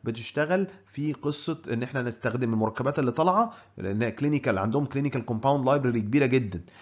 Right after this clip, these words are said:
فبيشوفوا السايد افكتس بتاعتها ويبتدوا يطوروها، يبتدوا يطوروا المركبات دي كليد كومباوندز في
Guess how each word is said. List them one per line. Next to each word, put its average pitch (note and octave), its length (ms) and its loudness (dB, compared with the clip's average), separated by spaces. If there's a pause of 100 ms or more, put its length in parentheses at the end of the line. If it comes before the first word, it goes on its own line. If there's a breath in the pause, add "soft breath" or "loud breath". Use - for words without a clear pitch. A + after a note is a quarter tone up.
(140 loud breath)
فبيشوفوا A#2+ 500 0
السايد E3 260 0
افكتس E3+ 260 -4
بتاعتها F#3 340 0
ويبتدوا E3+ 360 2
يطوروها، A#2+ 560 4 (240 soft breath)
يبتدوا C#3+ 260 0
يطوروا C#3 340 2
المركبات A#2 460 0
دي C#3 220 -4
كليد C3 320 -2
كومباوندز B2 500 0
في B2+ 280 -2